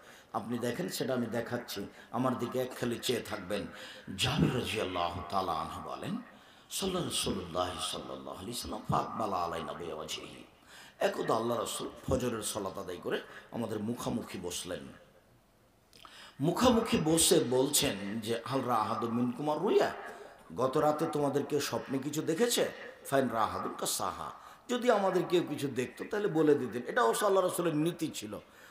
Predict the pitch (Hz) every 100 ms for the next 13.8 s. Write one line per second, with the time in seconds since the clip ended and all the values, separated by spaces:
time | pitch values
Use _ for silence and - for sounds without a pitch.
0 | - 208 214 208 208 208 208 202 208 220
1 | 220 247 285 - 156 - - - - 196
2 | 190 180 175 170 - 160 151 131 147 -
3 | 180 123 - - - 202 190 185 - 170
4 | 131 156 143 139 139 - 220 160 - -
5 | - 220 208 185 180 165 139 107 - 78
6 | - - - 226 - 285 311 254 185 135
7 | 104 - 190 - - - - - - -
8 | - - 226 226 220 185 - 165 147 139
9 | 135 127 131 170 143 127 123 113 101 107
10 | 107 110 117 135 196 233 - - - -
11 | - 208 233 226 220 214 220 226 220 214
12 | 220 214 208 - 214 214 208 208 202 208
13 | 208 196 240 302 277 - -